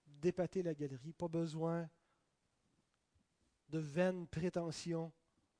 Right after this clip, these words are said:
pour que les autres voient comment j'aime le Seigneur, voient comment je veux le servir. Le Seigneur le sait. Le Seigneur voit en nous, en chacun de nous, les dispositions de notre cœur.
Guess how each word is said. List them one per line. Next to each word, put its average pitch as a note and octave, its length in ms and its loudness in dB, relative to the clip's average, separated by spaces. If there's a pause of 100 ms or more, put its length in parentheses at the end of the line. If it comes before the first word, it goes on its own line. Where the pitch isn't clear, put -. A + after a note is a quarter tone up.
(880)
pour E3 120 -6
que F#3 100 4
les E3 400 6
autres F3 220 4
voient F#3 360 12
comment F3+ 380 6
j'aime F3+ 320 2
le E3 80 0
Seigneur, E3 400 2
voient F#3 500 8
comment F3+ 360 4 (220)
je D3 120 -6
veux F#3 160 6
le F#3+ 60 4
servir. D#3+ 840 2 (3500)
Le C3+ 60 -14
Seigneur E3+ 340 -4
le D3 120 -2
sait. B2+ 300 -10 (880)
Le - 60 -20
Seigneur G3 400 0
voit F3 540 0
en D#3 180 -2
nous, E3 240 -6
en C#3 100 -8
chacun F#3+ 280 -8
de F3+ 100 -6
nous, E3 220 -4 (440)
les D3 80 -2
dispositions E3 600 -4
de D#3+ 60 -6
notre C#3+ 160 -8
cœur. C3 320 -8